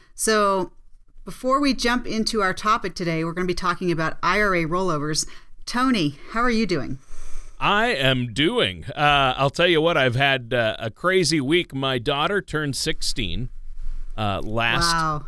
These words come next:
Speaker 2: last Saturday, a week ago. And then, uh, on Wednesday of last week, uh, she took her driver's test. I took her to get her, I took off work, took her to get her driver's test, and she passed. So she is excited,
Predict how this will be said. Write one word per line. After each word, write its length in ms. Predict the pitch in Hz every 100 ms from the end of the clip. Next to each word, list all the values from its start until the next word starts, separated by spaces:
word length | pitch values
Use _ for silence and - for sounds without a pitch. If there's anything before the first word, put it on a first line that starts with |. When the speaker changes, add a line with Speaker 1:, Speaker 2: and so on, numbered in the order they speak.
| -
Speaker 2:
last 480 | 131 135 156 - -
Saturday, 580 | - 120 95 87 87
a 80 | 98
week 300 | 104 135 160
ago. 360 | 120 104 95 95
And 300 | 135 131 127
then, 380 | 156 151 143 127 - - - -
uh, 300 | 123 117 113
on 300 | 113 120 120
Wednesday 520 | 139 196 220 139 127
of 120 | 117 107
last 380 | 117 113 -
week, 360 | 104 113 139 - -
uh, 160 | 123 110
she 380 | - - 131 120 - - -
took 160 | 147 131
her 100 | 117
driver's 500 | 131 127 123 120 -
test. 300 | 104 104 117
I 80 |
took 240 | 101 - 123
her 140 | 123
to 80 | 107
get 180 | 101 113
her, 220 | 101 98 113
I 100 | -
took 260 | 107 139 143
off 180 | 123 131
work, 280 | 147 147 -
took 160 | 131 120
her 80 | 127
to 80 | -
get 160 | -
her 80 | -
driver's 500 | - 165 160 143 -
test, 440 | - 143 - - - - - -
and 320 | - 117 117
she 160 | - 151
passed. 640 | - 175 208 - - - - -
So 500 | - 156 143 131 117 - _ -
she 300 | - 208 233
is 160 | 202
excited, 720 | 165 - 190 208 220 175 160